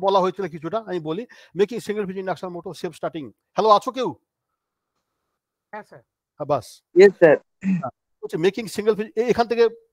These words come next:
Speaker 1: মোটামুটি স্টার্ট হবে ধরে নাও, মেকিং সিঙ্গেল ফেজ ইন্ডাকশন মোটর সেলফ স্টার্টিং। বলছিলাম কি, যে সিঙ্গেল ফেজ ইন্ডাকশন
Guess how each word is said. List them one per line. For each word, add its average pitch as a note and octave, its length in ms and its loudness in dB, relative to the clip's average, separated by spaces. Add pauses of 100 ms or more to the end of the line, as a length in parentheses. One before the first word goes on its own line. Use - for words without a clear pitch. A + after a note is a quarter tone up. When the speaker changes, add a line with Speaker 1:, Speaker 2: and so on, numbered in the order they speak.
(340)
Speaker 1:
মোটামুটি G#3 340 0
স্টার্ট F#3+ 240 4
হবে G3 180 0
ধরে E3 200 -2
নাও, G#3+ 100 -6 (460)
মেকিং A3 180 -2 (120)
সিঙ্গেল G#3 220 -2
ফেজ F#3+ 160 -16
ইন্ডাকশন F#3+ 320 -8
মোটর F3+ 240 -10
সেলফ F#3 200 -4
স্টার্টিং। D3 260 -6 (400)
বলছিলাম A#3 360 -2
কি, A3+ 80 -6 (400)
যে G#3+ 60 -2 (100)
সিঙ্গেল B3 220 -2
ফেজ A#3+ 160 -10
ইন্ডাকশন A3 260 -6